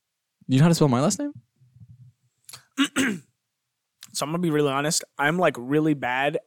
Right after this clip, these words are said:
Speaker 2: at, like, spelling from my brain. Like, usually, I, like, e-, even when, like, I need to, like, spell something out loud,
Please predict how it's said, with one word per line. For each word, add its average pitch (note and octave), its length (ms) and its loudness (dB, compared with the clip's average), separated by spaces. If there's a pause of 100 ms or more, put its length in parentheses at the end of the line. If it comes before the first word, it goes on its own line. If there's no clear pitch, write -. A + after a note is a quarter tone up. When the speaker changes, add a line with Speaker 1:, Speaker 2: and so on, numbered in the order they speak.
Speaker 2:
at, C#3+ 180 -4
like, B2 240 -6
spelling C#3+ 680 -2
from C#3 200 -4
my B2+ 100 0
brain. A#2 460 -6 (1120)
Like, A2 200 -6
usually, G3 920 4 (400)
I, C#3+ 100 4
like, D3 300 2
e-, F3+ 180 0
even G#3 320 2
when, G#3 220 4
like, E3+ 320 0
I C#3+ 160 -2
need D3 280 -4
to, C#3+ 240 -6
like, C3 220 -8
spell C3 320 -4
something C3+ 380 -6
out A#2+ 180 -16
loud, C#3 400 0